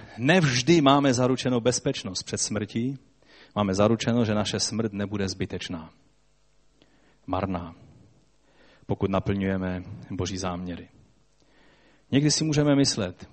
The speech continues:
proč ten člověk musel zemřít, když vykonával Boží vůli. Já vám chci říct, že žádná smrt, ani oběť, kterou přinese Boží služebník,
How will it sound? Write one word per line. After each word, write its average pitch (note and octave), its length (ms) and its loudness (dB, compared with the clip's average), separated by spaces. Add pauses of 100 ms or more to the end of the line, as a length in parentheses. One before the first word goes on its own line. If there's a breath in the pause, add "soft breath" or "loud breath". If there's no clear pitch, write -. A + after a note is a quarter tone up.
proč B2+ 240 0
ten C#3 140 -4
člověk B2+ 280 -4
musel A#2+ 280 -4
zemřít, G#2+ 540 -10 (160)
když G2+ 160 -8
vykonával G#2+ 600 -6
Boží G2 240 -8
vůli. F2+ 300 -10 (460 loud breath)
Já F#2+ 80 -4
vám G#2 120 0
chci - 200 -4
říct, A2 560 -4
že G2+ 160 -8
žádná C3+ 640 -2
smrt, - 580 -2 (1120)
ani A2+ 280 -2
oběť, B2 400 0
kterou G#2 280 -4
přinese A2+ 680 -4
Boží G#2+ 360 -4
služebník, G2 800 -6